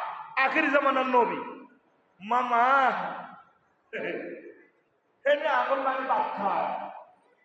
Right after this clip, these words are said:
আঙুল লাগে নদনা বাজারও যায়। ও মা, হুজুর বাজারও গেল দোষ। আইনের দিন না, সাহাবের বেলা দিন না,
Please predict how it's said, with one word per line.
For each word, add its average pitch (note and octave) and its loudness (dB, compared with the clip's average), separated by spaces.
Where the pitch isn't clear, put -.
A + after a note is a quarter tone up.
আঙুল A#3+ -2
লাগে A#3 -2
নদনা G#3+ -2
বাজারও E3+ -2
যায়। - -10
ও G#3 -14
মা, A3 -4
হুজুর G#3+ -2
বাজারও F3 0
গেল D#3+ -4
দোষ। E3 -4
আইনের G3 -4
দিন E3+ -8
না, - -12
সাহাবের D3+ -6
বেলা - -6
দিন D3 -10
না, - -10